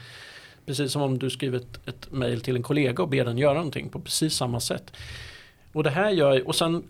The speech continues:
kommer outputen då, både via text och, och nu ser vi bild och nu kommer det vi-, ja, musik och video och så vidare. Att du med ditt vanliga språk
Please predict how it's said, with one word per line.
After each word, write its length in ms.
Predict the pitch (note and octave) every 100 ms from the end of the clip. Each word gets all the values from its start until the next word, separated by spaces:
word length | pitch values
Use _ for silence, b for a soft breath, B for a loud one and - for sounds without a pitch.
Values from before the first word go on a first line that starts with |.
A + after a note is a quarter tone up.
| -
kommer 380 | - D#3+ C#3+ D3
outputen 480 | F#3+ - G3 F#3 C#3+
då, 180 | B2
både 380 | B2 B2+ C3 C3
via 200 | D3 D3
text 480 | C3 C#3 C#3 - -
och, 180 | D3 C3
och 80 | C#3+
nu 80 | B2+
ser 140 | C3+
vi 100 | A#2+
bild 440 | A2+ C3 C3+ C3+
och 100 | B2+ B2+
nu 40 |
kommer 220 | B2 C3
det 80 | A#2+
vi-, 300 | A2+ C#3 C#3+ -
ja, 80 |
musik 540 | B2 A#2+ - C#3+ C#3+ C#3+
och 100 | B2+
video 440 | C3+ C#3+ C#3+ C#3+
och 240 | D3 C#3+ C3
så 80 | C#3+
vidare. 300 | B2 B2 B2 - -
Att 100 | -
du 260 | C3+ D3 F#3+
med 160 | F3+ D3
ditt 240 | C#3 -
vanliga 400 | C#3 B2+ A#2+ A#2+
språk 580 | - F#3 D#3+ - -